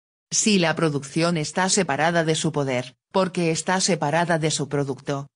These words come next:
porque no estará también separada de sus medios de producción. Una vez que el cuerpo productivo ha sido individualizado e identificado con una pura potencia de producir, producción en potencia o en suspenso,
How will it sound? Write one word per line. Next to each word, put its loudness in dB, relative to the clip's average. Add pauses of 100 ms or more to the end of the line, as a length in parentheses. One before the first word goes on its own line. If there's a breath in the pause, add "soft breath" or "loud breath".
(100)
porque 2
no 2
estará 0
también 0
separada 0
de 2
sus -2
medios 0
de -2
producción. -2 (800)
Una 6
vez 0
que 2
el 0
cuerpo 0
productivo 0
ha 0
sido 2
individualizado 0
e 4
identificado 0
con -2
una 2
pura 0
potencia 0
de 2
producir, 0 (160)
producción 0
en 0
potencia 0
o 2
en 0
suspenso, -2